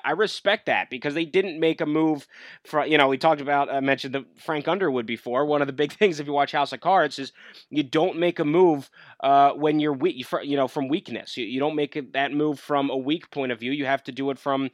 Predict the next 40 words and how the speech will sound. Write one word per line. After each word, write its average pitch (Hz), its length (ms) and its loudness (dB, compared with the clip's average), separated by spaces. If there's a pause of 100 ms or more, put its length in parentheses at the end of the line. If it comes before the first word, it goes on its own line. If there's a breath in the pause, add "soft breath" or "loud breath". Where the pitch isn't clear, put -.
(460 loud breath)
uh, 127 200 0
a 127 80 -2
place 151 300 -4
of 123 60 -12
strength. - 540 -4
You 127 140 -4
don't 143 380 0
beg 147 220 0
a 151 80 0
guy 139 240 4
to 131 80 0
stay 143 540 2 (280 loud breath)
who 143 280 -2 (100)
you 147 200 -10
would 147 200 -2
e-, 139 220 -8
consider 147 400 -2
firing 143 540 2
in 131 80 0
a - 20 -2
year 190 220 0
from 127 200 -6
now. 104 280 0
So 175 180 -4
I 165 80 2
respect 190 460 -2
that 185 80 -10
that 151 160 -2
happened, 156 420 0 (420 loud breath)
but 220 120 4
at 202 80 4
the 185 60 -2
same 208 220 2
time, 180 300 2
it's - 100 -4
not 170 140 2
lost 160 260 4
on 143 120 2
me 139 160 2
that 131 180 -4